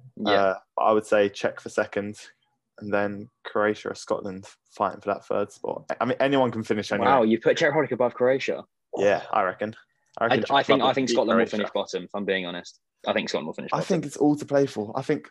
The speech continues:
Speaker 2: I personally think Croatia bottom. I hope Croatia bottom.
Speaker 1: Croatia bottom?
Speaker 2: I think
Speaker 1: Yeah.
Speaker 2: after
Speaker 1: Wow,
Speaker 2: what they did to
Speaker 1: that's a
Speaker 2: us in
Speaker 1: big
Speaker 2: the World
Speaker 1: shout.
Speaker 2: Cup. <laughs>
Speaker 1: Well, of course, I think there's some
Speaker 2: But, you know,
Speaker 1: emotion tied
Speaker 2: you
Speaker 1: into
Speaker 2: gotta,
Speaker 1: that one.
Speaker 2: you gotta throw a couple, couple curveballs in there,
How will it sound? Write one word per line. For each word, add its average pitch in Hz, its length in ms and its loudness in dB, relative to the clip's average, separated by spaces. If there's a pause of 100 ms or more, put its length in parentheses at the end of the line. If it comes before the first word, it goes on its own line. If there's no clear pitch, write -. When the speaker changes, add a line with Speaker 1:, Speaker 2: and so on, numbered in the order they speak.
Speaker 2:
I 151 160 4
personally 147 460 2
think 123 180 -4
Croatia 117 420 2
bottom. 98 280 -4 (480)
I - 80 -12
hope 127 260 0
Croatia 101 360 -2
bottom. 101 260 -4
Speaker 1:
Croatia 131 460 -2
bottom? 110 420 0 (300)
Speaker 2:
I 101 100 -4
think - 160 -2
Speaker 1:
Yeah. 107 60 -2
Speaker 2:
after 107 140 0
Speaker 1:
Wow, 113 200 6
Speaker 2:
what 104 140 2
they 113 60 -6
did 110 80 -8
to 110 60 0
Speaker 1:
that's 110 120 4
a - 20 0
Speaker 2:
us - 80 -4
in 110 60 4
Speaker 1:
big 110 80 4
Speaker 2:
the 110 60 2
World 98 200 2
Speaker 1:
shout. 120 220 -2
Speaker 2:
Cup. - 20 -14
<laughs> 101 240 -6 (160)
Speaker 1:
Well, 135 100 6
of 123 100 0
course, 127 220 6
I 120 80 2
think 127 140 -2
there's 123 100 -2
some 127 80 0
Speaker 2:
But, 185 60 4
you 214 60 4
know, 254 80 4
Speaker 1:
emotion 240 220 0
tied 220 220 -2
Speaker 2:
you 208 40 -2
Speaker 1:
into 214 120 2
Speaker 2:
gotta, 214 120 4
Speaker 1:
that - 80 -6
one. 196 160 -8 (200)
Speaker 2:
you 202 100 -6
gotta 190 160 2
throw 175 220 4
a 165 60 2
couple, 156 420 2 (260)
couple 156 280 -4
curveballs 120 500 2
in 113 160 -4
there, 147 220 -2